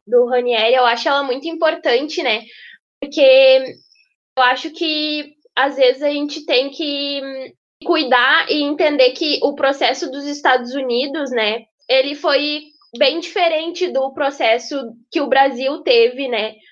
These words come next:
com relação à, à população africana vindo pra cá, né, e todo o processo, vindo não, né, sendo sequestrada e trazida pra cá de forma obrigada. E eu acho que a gente precisa entender que o Brasil, ele tem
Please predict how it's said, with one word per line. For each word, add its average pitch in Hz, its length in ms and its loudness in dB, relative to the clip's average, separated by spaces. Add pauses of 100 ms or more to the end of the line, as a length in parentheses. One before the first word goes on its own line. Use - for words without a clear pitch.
(160)
com 285 80 -4 (100)
relação 262 720 2 (100)
à, 226 640 2
à - 40 -4
população 269 1160 0 (400)
africana 294 640 0
vindo 247 400 -6
pra 254 180 -2
cá, 247 280 0
né, 233 180 -2
e 226 60 -8
todo 240 180 0
o 269 80 -4
processo, 247 680 0
vindo 330 380 -2
não, 254 240 2
né, 214 160 0
sendo 240 320 -2
sequestrada 247 840 2
e 262 100 2
trazida 233 440 0
pra 247 200 0
cá 220 240 0
de 240 260 -6
forma 226 320 0 (380)
obrigada. 226 800 2 (220)
E 240 120 4
eu 247 120 6
acho 294 260 2
que 339 360 -6
a 254 120 2
gente 285 180 -8
precisa 294 400 -6
entender 320 440 0
que 370 120 -4
o 349 80 0
Brasil, 285 460 0
ele 277 220 0
tem 277 300 2